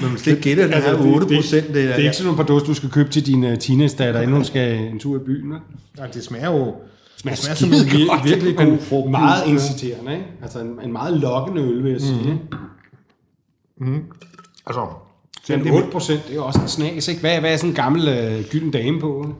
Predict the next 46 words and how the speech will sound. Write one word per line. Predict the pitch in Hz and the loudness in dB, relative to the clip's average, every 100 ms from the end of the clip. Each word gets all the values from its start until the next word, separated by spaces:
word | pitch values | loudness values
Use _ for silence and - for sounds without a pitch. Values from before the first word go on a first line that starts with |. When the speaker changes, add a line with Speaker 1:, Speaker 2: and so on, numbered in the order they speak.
| - | -16
Speaker 1:
Selv, | - 151 - | -10 -10 -8
selvom | - 156 180 | -10 -8 -4
det | 160 | -2
er | |
midt | 143 151 | -2 -2
på | 165 | -2
dagen | 151 139 151 | -2 -2 -4
her, | 143 | -4
ikke, | 139 | -6
så | 139 | -6
man | 127 | -8
har | 120 | -8
jo | 127 | -8
sin-, | - - - 151 - | -8 -6 -8 -10 -12
man | 131 | -8
er | 139 | -8
jo | 127 | -8
sindssygt | - - 226 175 160 135 | -8 -6 -6 -4 -2 -2
lyst | 127 | -2
til | 135 | -6
bare | 131 117 | -8 -8
at | 113 | -8
drikke | 107 95 - | -10 -12 -10
den, | 131 | -10
ikke? | 160 - | -10 -4
Speaker 2:
Ja, | 160 | -2
Speaker 1:
Altså, | 131 | -2
Speaker 2:
man | 131 | -2
Speaker 1:
fordi, | 139 131 | 0 0
Speaker 2:
bare, | 143 135 | 2 0
Speaker 1:
fordi | 120 - - | -2 -10 -8
Speaker 2:
bare | 180 147 | -2 0
hørte | 135 165 165 | 0 0 0
den | 151 | -4
ned, | 127 | -4
Speaker 1:
det | |
Speaker 2:
ikke? | 131 131 | -4 -4
Speaker 1:
smager | 147 | -2
jo | 175 | -2
bare | 143 147 | 0 -2
som, | 165 143 | -2 -6
som, | - - 147 127 | -8 -10 -8 -8
som | 123 135 123 123 | -6 -8 -6 -6
en | 117 110 101 | -8 -8 -10
sådan... | 127 120 120 113 - _ _ _ _ _ 123 | -10 -10 -10 -12 -18 _ _ _ _ _ -16
Ja, | 113 | -12